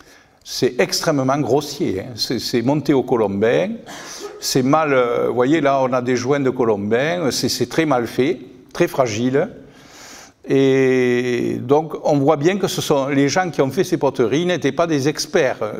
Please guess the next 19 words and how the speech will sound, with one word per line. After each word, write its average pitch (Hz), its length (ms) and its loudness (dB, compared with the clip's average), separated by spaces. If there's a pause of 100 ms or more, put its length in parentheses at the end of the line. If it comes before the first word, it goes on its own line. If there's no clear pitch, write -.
(240)
C'était 120 360 -2
des, 120 480 0 (420)
des 123 160 2
gens 170 160 0
qui 156 140 -2
venaient 135 400 0
juste 151 340 0
d'apprendre 151 400 0
la 139 80 2
poterie 127 480 0
et - 60 -4
qui 143 160 0
maîtrisaient 143 500 0
encore 143 400 0
très 139 160 -2
mal, 123 260 0
euh, 120 160 0
la 110 140 0
technique. 95 500 -10